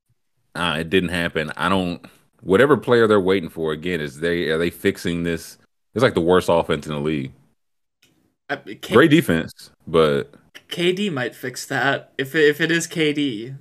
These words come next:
Speaker 2: that's the one person I could think who might, might be able to fix that offense.
Speaker 1: So it would, LeBron, K D, and A D?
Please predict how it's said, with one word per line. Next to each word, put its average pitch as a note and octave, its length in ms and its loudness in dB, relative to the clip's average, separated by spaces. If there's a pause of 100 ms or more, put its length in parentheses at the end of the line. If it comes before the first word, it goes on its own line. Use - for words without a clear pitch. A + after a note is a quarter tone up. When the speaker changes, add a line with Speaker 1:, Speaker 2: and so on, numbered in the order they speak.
(100)
Speaker 2:
that's C#3+ 320 -4
the D#3 120 -2
one D3+ 280 -4
person D3+ 420 0
I C#3 80 2
could C#3 240 -8
think C#3 200 -2
who C#3+ 140 -8
might, C3 400 -4 (360)
might C#3 160 0
be C#3+ 80 -2
able C3 160 -2
to B2+ 40 -12
fix C3+ 320 -6
that B2+ 160 -4
offense. C3 720 -10 (1120)
Speaker 1:
So F2 120 4
it D#2+ 120 2
would, E2+ 240 0 (240)
LeBron, G#2 920 2 (680)
K G2 260 2
D, G2+ 260 4
and F#2+ 140 2
A F#2+ 200 2
D? A#2+ 260 -2